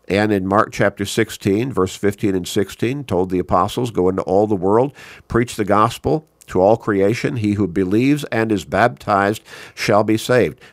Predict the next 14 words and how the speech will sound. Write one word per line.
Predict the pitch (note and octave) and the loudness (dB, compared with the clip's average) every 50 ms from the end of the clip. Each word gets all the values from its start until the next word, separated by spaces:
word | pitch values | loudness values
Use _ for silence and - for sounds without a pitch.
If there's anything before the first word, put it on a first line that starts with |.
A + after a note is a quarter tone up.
| _ - | _ -4
That's | G#2+ B2+ F3+ - - - | -2 -2 -2 -4 -4 -4
the | - C3 | -4 -2
Great | G#2 G#2 A2+ B2+ C3+ - - | 0 0 0 0 0 -2 -4
Commission | - B2+ A#2 B2 B2 B2 - - G#2+ G#2 | -4 -2 0 0 0 0 0 -2 -2 -2
baptism. | F#2 G#2+ C3+ E3 E3 - - F2+ C2+ B1 - - _ _ _ _ _ - - - - - - - - - | -2 -2 -2 -2 -4 -4 -6 -6 -6 -6 -10 -18 _ _ _ _ _ -20 -20 -20 -20 -20 -20 -20 -18 -14
John | F2 E2 G2 G2+ C3 D#3+ F#3 E3+ C#3+ | -6 -2 0 2 2 2 2 2 0
was | A2+ G#2 - | -2 -2 -2
baptizing | D#2+ D#2+ G#2+ A2+ C3+ C#3+ C#3 - - A#2 G#2+ G2+ G2+ G2 G#2 G2 F#2 F2+ F2 | -4 -4 -2 -2 -2 -4 -6 -2 0 2 2 2 2 0 0 -2 -2 -2 0
with | F#2+ A2+ A2+ - | 0 0 0 -2
water, | G2+ F2 F2+ A#2 E3 - - - - - - E2 - - _ _ _ - - - - - - | -4 -4 -2 0 0 0 -2 -2 -4 -8 -12 -16 -18 -20 _ _ _ -20 -20 -20 -20 -8 -4
but | - F#2+ F#2+ | -2 -2 0
he | A#2+ D#3 | 2 0
was | F3+ D3 G2 | 0 0 0
baptizing | E2+ G2 A#2 C3+ C#3 C#3 - - B2 G#2+ G2+ G2 G2 F#2 - G2+ F#2 F2+ F2 E2+ E2 E2+ | 0 2 2 2 0 -2 -2 0 2 4 4 4 2 0 0 -2 -2 -2 -4 -6 -10 -12